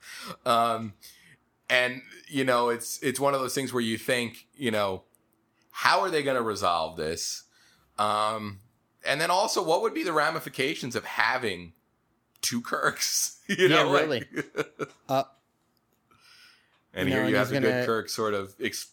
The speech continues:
Speaker 1: you know, he's sort of talking down the, the, the evil Kirk behind his back,
Speaker 2: Yeah, and
Speaker 1: which
Speaker 2: he, and
Speaker 1: doesn't help.
Speaker 2: the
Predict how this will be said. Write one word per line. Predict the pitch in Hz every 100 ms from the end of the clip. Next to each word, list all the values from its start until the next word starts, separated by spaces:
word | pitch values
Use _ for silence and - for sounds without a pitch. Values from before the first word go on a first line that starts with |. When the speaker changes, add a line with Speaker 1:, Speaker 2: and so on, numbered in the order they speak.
| 139
Speaker 1:
you | 127
know, | 110 104
he's | 117 120
sort | 247
of | -
talking | - 156 - 120 98
down | 101 120 127
the, | 92 90 87 -
the, | 101 101 92
the | 104 113
evil | 117 113
Kirk | 107 98
behind | 98 90 107 101
his | 85
back, | - 92 92 85 - _ -
Speaker 2:
Yeah, | 135 135 131 131
and | 135
Speaker 1:
which | 107
Speaker 2:
he, | 135 -
and | 156
Speaker 1:
doesn't | 139 143 110
help. | 95 95 80 -
Speaker 2:
the | -